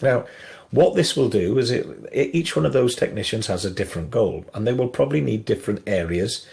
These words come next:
of support, and they will probably hit on different obstacles. So you can see how everyone sets their own, uh, level, if you like, to achieve the ob-, the objective, and that's their key result and their own objective.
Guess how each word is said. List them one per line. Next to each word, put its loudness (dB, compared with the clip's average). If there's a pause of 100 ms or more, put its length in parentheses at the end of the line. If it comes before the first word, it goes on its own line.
(380)
of 0
support, -2
and 0
they 2
will 0
probably -4
hit -2
on -4
different -6
obstacles. -6 (440)
So 0
you 4
can 2
see 2
how -2 (440)
everyone 4
sets -2
their 4
own, 4 (880)
uh, -2
level, 2
if -6
you -2
like, -2
to -2
achieve -2
the -2
ob-, -2 (440)
the -4 (280)
objective, 0 (420)
and 0
that's -2
their 4
key 0
result 0
and -4
their 4
own 4
objective. -8